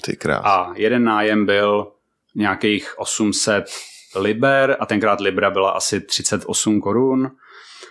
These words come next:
Speaker 2: Jsem si říkal, „Ježišmarja, to já to jako vezmu, abych se tam ubytoval.“ A teď to bylo, to bydlení, co jsem našel,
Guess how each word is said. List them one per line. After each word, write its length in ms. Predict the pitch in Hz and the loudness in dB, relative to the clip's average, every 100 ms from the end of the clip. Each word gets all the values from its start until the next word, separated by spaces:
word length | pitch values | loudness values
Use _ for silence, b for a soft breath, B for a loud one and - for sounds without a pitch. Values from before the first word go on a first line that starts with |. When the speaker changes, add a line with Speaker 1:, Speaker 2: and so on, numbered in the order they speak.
| B | B
Speaker 2:
Jsem 100 | 107 | 0
si 60 | |
říkal, 220 | 110 110 107 | 2 2 2
„Ježišmarja, 800 | 107 113 117 127 135 139 139 127 | 2 2 4 4 4 4 4 4
to 100 | 120 | 2
já 280 | 117 117 117 | 2 2 4
to 80 | |
jako 240 | 127 123 131 | 2 2 2
vezmu, 540 | 131 135 165 175 175 | 2 2 2 2 2
abych 360 | 160 151 131 131 | 2 2 0 0
se 60 | |
tam 120 | 139 127 | 0 2
ubytoval.“ 500 | 131 151 170 170 175 - B B B B - | 0 0 -2 -2 -6 -18 B B B B -6
A 60 | - | -2
teď 180 | 113 | 0
to 100 | - | 0
bylo, 260 | 113 127 123 | 2 4 4
to 120 | 123 | 2
bydlení, 380 | 107 107 120 120 | 0 2 2 2
co 100 | 127 | 0
jsem 160 | 139 110 | 0 2
našel, 480 | 95 - 127 131 | 2 0 0 0